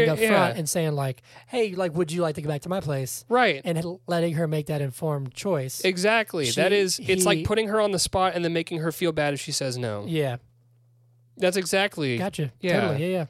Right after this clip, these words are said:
Speaker 1: Hundred percent. Um, 'cause I was, I was wondering if maybe it was, like, she was, like, she, like you said, didn't trust him, which I get it. And I guess for her, that'd be an even bigger red flag.
Speaker 2: I think she really wants to trust him.
Speaker 1: Yeah.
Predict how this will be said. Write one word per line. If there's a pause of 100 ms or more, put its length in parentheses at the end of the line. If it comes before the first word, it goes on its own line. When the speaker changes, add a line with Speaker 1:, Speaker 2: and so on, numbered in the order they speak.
Speaker 1:
Hundred
percent. (760)
Um, (960)
'cause
I
was, (180)
I
was (200)
wondering
if
maybe
it
was,
like,
she
was,
like, (680)
she, (280)
like
you
said,
didn't
trust
him,
which
I (500)
get
it. (220)
And
I
guess
for
her,
that'd
be
an
even
bigger
red
flag.
Speaker 2:
I
think
she
really
wants
to
trust
him.
Speaker 1:
Yeah.